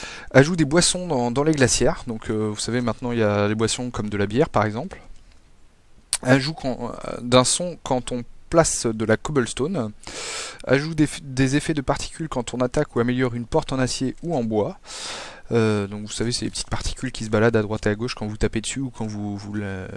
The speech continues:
l'améliorez. Ajout d'un son évolutif quand on attaque les portes en acier ou en bois. Ajout de Street Light deux aux villes, donc ça doit être, euh, je pense, des réverbères différents.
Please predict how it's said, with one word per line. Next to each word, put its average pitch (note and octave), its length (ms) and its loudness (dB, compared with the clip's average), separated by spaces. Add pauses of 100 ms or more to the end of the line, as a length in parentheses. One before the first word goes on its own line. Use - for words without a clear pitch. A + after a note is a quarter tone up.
(180)
l'améliorez. G#2+ 480 2 (800)
Ajout D3+ 300 0
d'un C3+ 160 2
son E3+ 420 -4
évolutif D#3+ 640 0 (100)
quand B2 260 -6
on B2+ 60 -2
attaque C3 300 2
les B2 60 4
portes - 260 -6
en C3+ 80 -2
acier A#2+ 400 0
ou B2 120 -2
en A2+ 60 0
bois. A#2+ 360 -2 (1000)
Ajout D3+ 400 4
de B2 200 -2
Street F3 360 -4 (120)
Light C#3 480 2 (160)
deux A#2+ 880 -4 (280)
aux C3 140 2
villes, A#2+ 560 2
donc G#2+ 200 -6
ça A#2+ 100 -2
doit A#2 160 2
être, - 180 -4
euh, G#2+ 500 2 (100)
je A2 140 -8
pense, B2 260 -4
des A2 120 2
réverbères G#2+ 640 2 (460)
différents. A2 480 -6